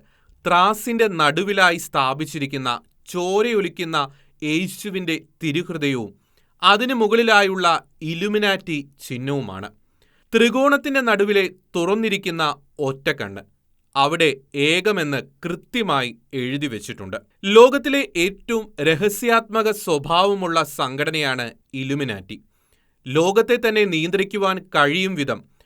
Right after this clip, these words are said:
പണവും അറിവും നിർണായക അധികാര സ്ഥാപനങ്ങളിൽ സ്വാധീനവുമുള്ളവരാണ് ഇലുമിനാറ്റിയിലെ അംഗങ്ങൾ.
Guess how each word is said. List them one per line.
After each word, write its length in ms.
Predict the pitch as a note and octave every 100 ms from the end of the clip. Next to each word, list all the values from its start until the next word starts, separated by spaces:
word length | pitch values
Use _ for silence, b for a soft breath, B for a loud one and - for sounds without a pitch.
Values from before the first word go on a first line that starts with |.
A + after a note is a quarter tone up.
| _ _ -
പണവും 460 | E3 F#3 A3 A3 G#3 -
അറിവും 460 | D3 D#3 F#3 F#3+ F3+ - D3+
നിർണായക 640 | E3 F#3 G#3 A3+ A#3 A3 G#3+
അധികാര 500 | D#3 D#3 E3+ G3 G3+
സ്ഥാപനങ്ങളിൽ 800 | G3+ G3+ F#3 F3 F#3 F#3 F3 D#3 C#3 b b
സ്വാധീനവുമുള്ളവരാണ് 1300 | - - F3+ F#3 G#3+ A#3 A#3+ A#3 G#3 G#3 G3 D#3+ B2+ - -
ഇലുമിനാറ്റിയിലെ 760 | D3 E3+ F3+ F#3 D3+ E3 C#3+ A#2 -
അംഗങ്ങൾ. 400 | A#2+ A2+ A#2+ G2+